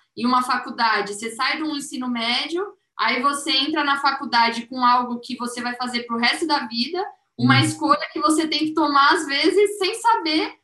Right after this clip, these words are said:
Speaker 1: o que é o resto da vida, ou o que é o mercado, ou o que é aonde você vai atuar, né? Então,
Speaker 2: E é
Speaker 1: acho
Speaker 2: muito
Speaker 1: que é
Speaker 2: difícil,
Speaker 1: legal.
Speaker 2: né? E é muito difícil
Speaker 1: Muito
Speaker 2: decidir com
Speaker 1: difícil.
Speaker 2: dezessete anos, um negócio que você vai ficar até se aposentar, isso aí,
Speaker 1: E
Speaker 2: é, isso muda
Speaker 1: eu acho
Speaker 2: muito,
Speaker 1: que
Speaker 2: né?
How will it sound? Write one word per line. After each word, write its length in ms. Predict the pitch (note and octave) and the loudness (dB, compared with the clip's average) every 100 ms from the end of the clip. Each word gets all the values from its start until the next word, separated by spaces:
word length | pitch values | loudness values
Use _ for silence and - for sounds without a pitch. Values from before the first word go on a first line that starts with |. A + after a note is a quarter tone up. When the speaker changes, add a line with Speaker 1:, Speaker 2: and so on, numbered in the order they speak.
| - | 0
Speaker 1:
o 120 | D#4+ | 0
que 220 | D#4 G#4 | 2 2
é 100 | D#4 | 2
o 80 | G#4+ | 2
resto 260 | F4 D4 A#3 | 0 -2 -4
da 140 | A3 | -6
vida, 360 | G3+ A#3+ D#4+ C4+ | -6 -8 -4 -4
ou 120 | C4 | -6
o 40 | |
que 260 | C4 D4+ A#3 | -4 -2 0
é 80 | B3+ | 0
o 100 | C#4+ | -2
mercado, 600 | A#3 - A3 A#3+ C4+ A#3 | -6 -4 -2 0 -2 -6
ou 120 | A3+ | -8
o 100 | B3 | -8
que 200 | B3+ D4 | -8 -8
é 380 | B3 B3+ B3+ A3+ - - | -6 -4 -4 -6 -8 -4
aonde 300 | G#3+ B3 B3 | -2 0 -2
você 280 | A#3+ B3 B3 | -4 -6 -4
vai 200 | A#3 A3+ | -2 -2
atuar, 460 | A3+ B3 G#3 F#3 - | -2 -2 0 -2 -6
né? 180 | G3 A3 | -6 -6
Então, 180 | A#3 E3 | -2 2
Speaker 2:
E 40 | |
é 20 | |
Speaker 1:
acho 160 | D#3+ F3 | 2 2
Speaker 2:
muito 0 | |
Speaker 1:
que 80 | - | -2
é 60 | |
Speaker 2:
difícil, 300 | B3 F#3 - | -2 -4 -4
Speaker 1:
legal. 220 | C3 - - | 0 0 0
Speaker 2:
né? 180 | E3 - - | -6 -12 -10
E 80 | - | -4
é 40 | D3 | 0
muito 140 | F3+ | 0
difícil 200 | C4+ A#3+ | 0 2
Speaker 1:
Muito 140 | C4 - | 4 2
Speaker 2:
decidir 140 | - | -2
com 120 | - | 0
Speaker 1:
difícil. 220 | - F3+ | 0 2
Speaker 2:
dezessete 460 | E3 E3 F#3 A3 F#3 | 0 -2 -4 -2 0
anos, 360 | D3+ F3 B3 C4 | 0 0 -2 -4
um 40 | |
negócio 220 | G#3+ A3 | -4 -6
que 60 | - | -6
você 60 | A3 | -6
vai 80 | |
ficar 260 | A3 - F3+ | -4 0 0
até 540 | G3 F3 G3+ C4 C4 B3+ | 2 0 -2 -4 -4 -6
se 120 | - | -8
aposentar, 580 | - G3 F3 C#3+ C#3 C3+ | -6 -4 -4 -2 -4 -4
isso 160 | C3 | -8
aí, 140 | C3+ F3+ - _ | -10 -8 -10 _
Speaker 1:
E 180 | F#4+ F4 - - A#2+ | -6 -6 -8 -12 -4
Speaker 2:
é, 400 | C3 B2 A#2 - | -2 0 -2 -2
isso 180 | B2+ F#3+ | -2 0
muda 200 | A3+ B3+ | 2 4
Speaker 1:
eu 60 | |
acho 80 | F3+ | 4
Speaker 2:
muito, 180 | F#3 - | 4 0
Speaker 1:
que 100 | A#2 | -6
Speaker 2:
né? 180 | A#2+ - | -6 -10